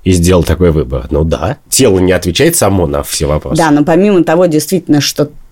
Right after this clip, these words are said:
Speaker 2: ты делаешь то, что, то, как ты себя видишь,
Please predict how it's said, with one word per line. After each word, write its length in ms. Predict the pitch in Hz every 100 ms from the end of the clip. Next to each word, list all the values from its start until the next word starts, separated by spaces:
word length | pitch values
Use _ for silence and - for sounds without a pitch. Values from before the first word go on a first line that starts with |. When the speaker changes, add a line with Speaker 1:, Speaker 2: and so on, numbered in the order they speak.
| - - - _ - - - - - -
Speaker 2:
ты 280 | 233 277
делаешь 580 | 196 190 175 156 147 - -
то, 160 | 165
что, 300 | 151 - 220 - - - - - -
то, 100 | 180
как 200 | 156 135
ты 100 | 185
себя 240 | - - 143
видишь, 460 | 139 143 - -